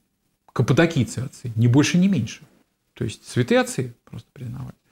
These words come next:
Вот, какие же заслуги? Ну, вот, э, что у Оригена представляет интерес в качестве,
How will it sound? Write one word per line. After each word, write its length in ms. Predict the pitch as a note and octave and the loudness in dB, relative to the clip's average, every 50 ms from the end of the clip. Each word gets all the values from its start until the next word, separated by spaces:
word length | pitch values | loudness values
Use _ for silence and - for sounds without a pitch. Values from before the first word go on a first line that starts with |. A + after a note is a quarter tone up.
| _ - - - - - - | _ -20 -20 -20 -20 -12 -2
Вот, 180 | - D#3 B2+ - | 2 2 2 4
какие 300 | - G#3 A3 A3 C#4+ C4+ | 2 2 2 4 2 4
же 100 | A3+ G3+ | 4 4
заслуги? 720 | E3 C#3+ E3+ G3 G3 - - E3 B2+ G#2+ F#2+ - - - _ _ _ _ _ - _ _ _ _ | 4 4 4 2 2 0 0 0 0 0 0 -4 -6 -8 _ _ _ _ _ -20 _ _ _ _
Ну, 240 | F#3 A3+ C4+ C4 - - | 2 4 4 4 4 4
вот, 360 | D3 F#3+ A3+ A3+ A3+ - - | 4 4 4 4 2 -2 0
э, 760 | - E3 D#3+ D#3 D#3 D3 C#3+ C#3 C#3 C#3 C3 B2 A#2+ A#2 A2 G#2+ - - _ _ _ _ _ _ _ _ _ _ _ _ _ - - _ _ - | 2 4 6 6 8 8 8 8 6 6 6 6 4 4 2 2 -2 -6 _ _ _ _ _ _ _ _ _ _ _ _ _ -18 -18 _ _ -10
что 480 | - - - - - A3 A#3+ B3 A#3+ A3+ | -8 -8 -8 0 2 4 6 6 6 6
у 320 | F#3+ - E3 D3+ E3 E3 | 4 4 4 4 4 4
Оригена 840 | D#3 D#3 D#3+ F3+ F3 D#3 D#3+ G3 A#3+ B3 A3+ A3 F#3 B2+ - - - _ _ _ _ _ _ | 4 4 4 4 4 4 4 4 4 4 6 4 4 2 0 -4 -10 _ _ _ _ _ _
представляет 1000 | - C#3+ D3+ C#3+ D3 - - - D3+ D3 D3 D#3+ F3+ F#3 F3+ E3 D3+ C3+ C#3+ - | 0 2 2 2 0 -4 -2 0 0 2 2 4 4 6 6 6 4 4 2 0
интерес 760 | C#3 C#3 C3 A#2+ - C#3+ C#3+ D3 E3+ F#3+ G#3+ A3 G#3+ A3 - - _ _ _ _ | 0 0 0 0 2 2 2 4 4 4 4 4 2 0 -6 -16 _ _ _ _
в 80 | _ | _
качестве, 760 | _ - D3+ D#3 D#3 D#3 - - - - C#3+ C#3+ C3+ C3 C3+ | _ 2 2 2 2 0 -2 -6 -4 0 2 2 2 2 0